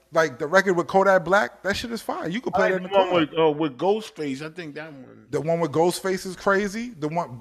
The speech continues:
Speaker 1: the one
Speaker 2: Oh,
Speaker 1: with Black. Like, there's
Speaker 2: crazy.
Speaker 1: records on there that's,
Speaker 2: Yeah, but don't
Speaker 1: that's
Speaker 2: say crazy.
Speaker 1: It's crazy, man. It was crazy.
Speaker 2: Don't
Speaker 1: It's
Speaker 2: say
Speaker 1: better than a lot of shit out here.
Speaker 2: Why, like what?
Speaker 1: Tekashi and that bullshit you listen
Speaker 2: Oh,
Speaker 1: to.
Speaker 2: not Tekashi. Come on, talk about a real legit person.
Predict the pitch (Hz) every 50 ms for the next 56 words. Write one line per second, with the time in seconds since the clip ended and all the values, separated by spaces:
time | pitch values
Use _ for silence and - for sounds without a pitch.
0 | - 135 123 143 147 156 160 165 156 139 113 - 147 165 - - 170 165 151 -
1 | 269 302 277 254 226 269 339 320 - 285 233 190 240 277 311 277 233 170 143 131
2 | 135 135 127 208 185 - - - 226 247 220 - - 151 131 120 - - - -
3 | 110 123 135 135 120 101 90 87 92 90 90 87 87 _ _ _ _ _ 87 92
4 | - - - - 110 107 98 90 76 76 73 78 80 76 92 101 - 139 135 110
5 | 82 71 67 76 _ _ _ _ _ - 113 - _ - 123 143 160 180 190 185
6 | 180 175 170 175 175 170 165 147 - - 185 175 170 165 160 175 196 185 156 135
7 | - _ _ _ _ _ _ _ _ _ _ _ _ _ _ 110 113 - 151 147
8 | 151 151 143 135 139 139 135 127 123 123 123 120 101 - - _ _ _ _ _
9 | _ _ _ _ _ _ _ _ _ _ _ _ _ _ _ _ _ _ _ _
10 | - 107 98 - - 110 113 123 127 120 - 143 135 127 123 120 120 120 110 87
11 | 85 110 127 131 - 135 120 - - 127 123 123 123 123 127 127 127 127 131 131
12 | 131 160 175 175 160 131 - 139 110 - - - 87 - 85 - 160 156 147 127
13 | 113 107 101 95 98 - 147 147 143 139 135 131 120 113 110 113 123 127 131 131
14 | 127 123 120 113 104 104 107 107 104 - _ _ _ - 104 107